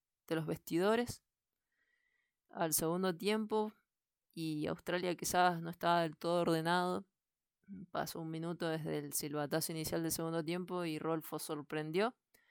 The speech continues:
pero Australia había jugado un, un muy buen primer tiempo y creo que lo mejor que le pudo haber pasado a Suecia fue haberse ido al entretiempo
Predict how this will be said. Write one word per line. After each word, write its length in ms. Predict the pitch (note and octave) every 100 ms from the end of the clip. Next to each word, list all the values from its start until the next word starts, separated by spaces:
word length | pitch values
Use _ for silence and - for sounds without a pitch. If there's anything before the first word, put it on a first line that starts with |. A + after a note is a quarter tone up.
| _
pero 180 | - -
Australia 360 | E3+ - F3 F3+
había 160 | F3
jugado 440 | F3 E3+ E3 F3 F#3
un, 300 | F3 D#3 - _ _
un 240 | D#3 D#3
muy 180 | F#3+ G3+
buen 240 | E3 D#3+ D#3
primer 300 | D3+ D3+ D3+
tiempo 580 | - D#3 E3 D#3 E3+ - _ _ _
y 200 | - F3+
creo 180 | F3+ F3+
que 100 | F3
lo 140 | E3
mejor 300 | D#3 - F3
que 100 | F3+
le 140 | E3
pudo 180 | D3+ E3
haber 160 | E3 E3+
pasado 600 | E3+ - E3 E3 E3+ D#3+
a 460 | D3+ D3 D3 C#3+ D3
Suecia 480 | - F3 F3 - F#3
fue 400 | - E3+ F3 - _ _ _ _ _ _ _ -
haberse 460 | D#3+ D#3 - F#3+
ido 180 | F3 F#3
al 100 | E3+
entretiempo 1080 | D#3 C#3+ D#3+ D3+ F3 F#3+ G3+ F#3+ E3+ D3+